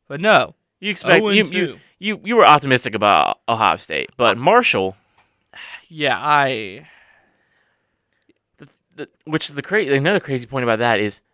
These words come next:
Speaker 2: Marcus Freeman seems like a good coach. He's the first ever coach in Notre Dame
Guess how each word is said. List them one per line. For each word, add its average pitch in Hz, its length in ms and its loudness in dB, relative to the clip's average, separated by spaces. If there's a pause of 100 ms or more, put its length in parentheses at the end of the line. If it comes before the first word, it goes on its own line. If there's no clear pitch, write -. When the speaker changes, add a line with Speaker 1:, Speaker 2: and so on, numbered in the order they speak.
Speaker 2:
Marcus 185 300 0
Freeman 143 460 -4
seems 185 200 -10
like 190 100 -4
a 147 80 -4
good 135 140 -12
coach. 160 300 -2
He's 208 140 -6
the 185 100 -4
first 170 280 -4
ever 156 140 -2
coach 165 240 -2
in 139 100 -10
Notre 151 200 -6
Dame 143 180 -6